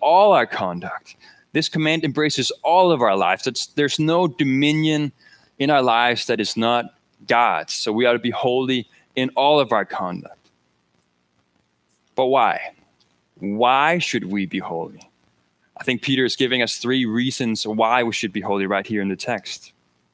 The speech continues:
And the first one is, is more implied. He writes, "As obedient children."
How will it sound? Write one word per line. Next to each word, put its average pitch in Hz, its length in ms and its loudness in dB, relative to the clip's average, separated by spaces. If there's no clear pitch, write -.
And 113 80 -4
the 120 60 -2
first 170 280 -2
one 139 340 0
is, - 540 -2
is 123 180 -4
more 135 220 2
implied. 107 680 0
He 127 120 -4
writes, 107 520 0
"As 139 380 0
obedient 110 680 -4
children." - 640 -2